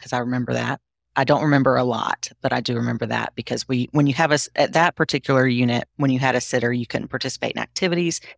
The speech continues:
You couldn't go eat with everybody. You had to stay in your room or on the unit. You couldn't go off. But the last night I didn't have a sitter with me, and they had karaoke that night. <laughs> So I remember <laughs> going to that. And so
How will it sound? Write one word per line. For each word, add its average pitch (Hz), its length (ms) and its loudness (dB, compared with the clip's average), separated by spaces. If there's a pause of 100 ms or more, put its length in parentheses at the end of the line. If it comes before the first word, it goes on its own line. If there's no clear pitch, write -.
(220)
You 127 100 0
couldn't 147 280 -2
go 131 500 2
eat 170 220 -2
with 151 140 0
everybody. 135 500 -2
You 117 120 -2
had 127 200 0
to 135 60 -4
stay 135 240 0
in 139 80 0
your 131 100 -2
room 117 240 0
or 113 100 -4
on 120 160 2
the 120 100 -2
unit. 113 300 -4
You 113 60 -10
couldn't - 240 -6
go 123 140 -2
off. - 380 -6 (460)
But - 160 -6
the 147 100 -2
last 135 300 -2
night 127 180 -2
I 123 100 -2
didn't 120 480 -4
have 120 260 -4
a 120 40 -4
sitter 120 280 -4
with 117 240 -6
me, 120 220 0
and 120 240 -6
they 120 120 -2
had 117 280 -4
karaoke 113 580 -4
that - 280 -20
night. - 300 -16
<laughs> - 100 -20
So - 540 -2 (680)
I 143 100 0
remember 131 380 0
<laughs> - 40 -12
going - 500 -4
to - 80 -10
that. 110 240 -2 (760)
And 170 140 0
so - 80 -2